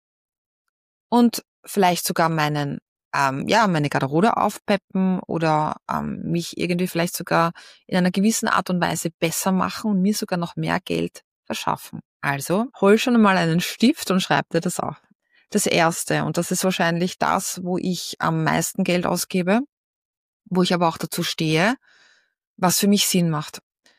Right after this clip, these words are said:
Ich habe letzte Woche eine Folge aufgenommen, wo ich gesagt habe, okay, ähm, für diese Dinge gebe ich kein Geld mehr aus und da war dabei zum Beispiel Fast Fashion oder irgendwelche Designerkleidung.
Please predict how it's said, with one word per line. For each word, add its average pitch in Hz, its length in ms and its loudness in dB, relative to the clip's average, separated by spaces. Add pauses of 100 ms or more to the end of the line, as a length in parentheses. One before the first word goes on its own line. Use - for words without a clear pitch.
(480)
Ich 214 140 4
habe 226 140 2
letzte 233 500 2
Woche 208 220 2
eine 202 120 2
Folge 185 340 2
aufgenommen, 190 560 0
wo 185 40 0
ich 180 100 -2
gesagt - 320 -4
habe, 170 120 -2
okay, 180 380 2 (120)
ähm, 165 480 0
für - 180 -10
diese 196 220 -2
Dinge 180 260 0
gebe 165 180 -4
ich - 100 -10
kein 160 220 -2
Geld 196 240 0
mehr 202 160 0
aus 190 260 -2
und 185 140 -6
da 160 120 2
war 160 100 0
dabei - 320 -2
zum - 160 -4
Beispiel 165 280 -4
Fast - 380 -4
Fashion 185 400 -2
oder 175 240 -4
irgendwelche 170 600 -4
Designerkleidung. 156 1400 0